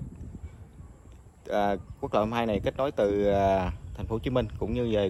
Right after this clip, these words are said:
cửa khẩu Mộc Bài và thành phố Tây Ninh của chú chị ha. Rồi, căn nhà này, à, nó quay mặt về hướng, à, đông bắc cô chú chị ha. Rồi bây giờ mời cô chú chị mình vô căn nhà em giới thiệu ngày hôm nay xem tham khảo. Cô chú chị nào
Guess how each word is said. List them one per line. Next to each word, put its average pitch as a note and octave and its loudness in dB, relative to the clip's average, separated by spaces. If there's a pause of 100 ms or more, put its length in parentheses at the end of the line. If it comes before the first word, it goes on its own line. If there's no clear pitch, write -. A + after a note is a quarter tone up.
cửa G#2 0
khẩu E2 -4
Mộc G#2 -6
Bài G2+ 2
và F#2 4
thành F2+ -4
phố G2+ -4
Tây A#2+ 0
Ninh A#2 0
của G#2+ -2
chú A#2 -4
chị A#2 0
ha. A#2 4 (580)
Rồi, G2 4 (280)
căn B2+ 0
nhà G#2 4
này, G2 0
à, G2 2
nó A#2 -2
quay C3 2
mặt G#2+ -2
về G2+ 0
hướng, A2 -2
à, A#2 -2 (300)
đông A2+ 2
bắc A#2+ 4
cô B2 0
chú B2+ -2
chị F#2+ 2
ha. B2 2 (440)
Rồi G2+ 0
bây G#2+ 4
giờ G#2 4
mời G2 2
cô A2 -2
chú C3+ 0
chị G2 2
mình G2 0
vô G#2+ 4 (380)
căn A2 2
nhà G#2 2
em G2 0
giới A#2 0
thiệu F#2+ 0
ngày F#2+ -2
hôm G2+ -2
nay A2 4
xem A2+ -2
tham G#2+ -6
khảo. G2+ 0 (420)
Cô A#2 0
chú C3+ 0 (100)
chị F#2 0
nào G#2+ 6